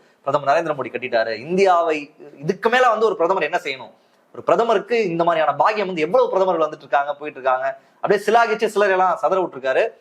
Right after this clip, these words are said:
இதற்கு மேல ஒண்ணுமே பண்ண முடியாது. இந்தியாவுல இதுக்கு மேல ஒரு பிரதமர் எதுவுமே பண்றதுக்கு ஒண்ணுமே கிடையாது. இந்த கோயிலை கட்டிட்டாரு, அவ்வளவுதான், எல்லாமே நடந்து முடிஞ்சிருச்சு, இவர்தான் எல்லாம், இதற்கு, இதற்கு மேல ஒரு தலைவர் வந்து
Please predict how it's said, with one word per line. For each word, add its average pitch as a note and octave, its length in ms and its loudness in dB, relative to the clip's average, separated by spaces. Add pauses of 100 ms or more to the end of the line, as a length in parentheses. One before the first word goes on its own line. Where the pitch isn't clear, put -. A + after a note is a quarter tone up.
(160)
இதற்கு G3+ 260 0
மேல B3 160 2
ஒண்ணுமே A#3+ 240 2
பண்ண G#3 160 0
முடியாது. D#3+ 420 -2 (300)
இந்தியாவுல G3 480 2
இதுக்கு E3 220 -6
மேல G3 220 0
ஒரு D3+ 260 -2
பிரதமர் E3+ 320 -2
எதுவுமே A3 300 0
பண்றதுக்கு E3+ 360 -4
ஒண்ணுமே D#3 280 -10
கிடையாது. C#3+ 480 -4 (140)
இந்த - 180 -20
கோயிலை F#3 260 0
கட்டிட்டாரு, C3+ 680 -2
அவ்வளவுதான், D3 480 0
எல்லாமே D#3+ 320 0
நடந்து D3+ 240 -2
முடிஞ்சிருச்சு, C3 460 -4 (380)
இவர்தான் F3+ 720 2
எல்லாம், D#3 400 0
இதற்கு, C#3+ 220 -10
இதற்கு F3 240 -4
மேல G#3 140 0
ஒரு G3+ 100 0
தலைவர் D#3+ 260 -2
வந்து C3+ 480 -8